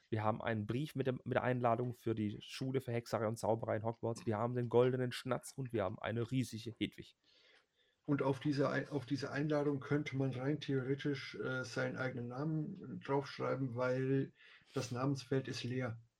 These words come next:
Speaker 1: Genau, da kann man mit Edding seinen Namen draufschreiben für uns ein zweihundertfünfzig Euro Set. Da haben wir nämlich den Preis von dem Set schon.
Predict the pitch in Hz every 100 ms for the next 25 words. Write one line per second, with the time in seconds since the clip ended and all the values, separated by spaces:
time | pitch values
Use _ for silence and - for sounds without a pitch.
0 | _ _ - - 80 76 - 95 92 90
1 | 95 104 85 85 92 101 101 - 92 98
2 | 95 98 - 104 104 104 95 107 - 107
3 | - 156 131 87 - - - 170 127 107
4 | 104 104 139 - 254 - 131 107 90 151
5 | 175 -